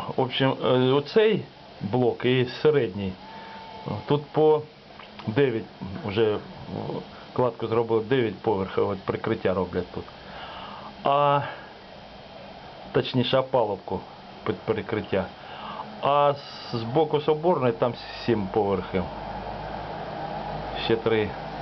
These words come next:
поверхи треба кладку робити. Ось. А от що, це сто дев'ятнадцятий будинок, а от що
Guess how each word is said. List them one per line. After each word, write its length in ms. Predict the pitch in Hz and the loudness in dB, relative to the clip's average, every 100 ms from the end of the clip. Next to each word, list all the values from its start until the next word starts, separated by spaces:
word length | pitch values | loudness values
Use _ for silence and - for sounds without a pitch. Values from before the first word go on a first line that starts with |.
| - - | -6 -2
поверхи 340 | 107 95 92 95 101 | 0 0 0 -2 2
треба 380 | 98 95 95 95 | 2 2 2 2
кладку 420 | 110 98 95 - 98 | 2 2 0 0 0
робити. 460 | 95 95 87 92 92 - - - - - - - - - | 2 0 -2 -2 -6 -10 -12 -10 -10 -10 -10 -10 -8 0
Ось. 220 | 104 92 - - - - - - - - - - - - - 127 | 2 2 -2 -10 -12 -12 -12 -12 -12 -12 -12 -10 -10 -10 -6 0
А 160 | 135 | 4
от 260 | 185 190 190 | 4 4 0
що, 420 | - - 175 170 | -4 2 4 4
це 180 | 147 156 | 4 2
сто 180 | 156 147 | 4 4
дев'ятнадцятий 640 | 143 147 143 110 - 104 | 6 4 4 -2 0 0
будинок, 540 | 95 104 98 95 95 117 | 0 0 4 4 4 2
а 60 | |
от 240 | 135 147 147 | 4 2 2
що 360 | - 151 151 | 2 6 4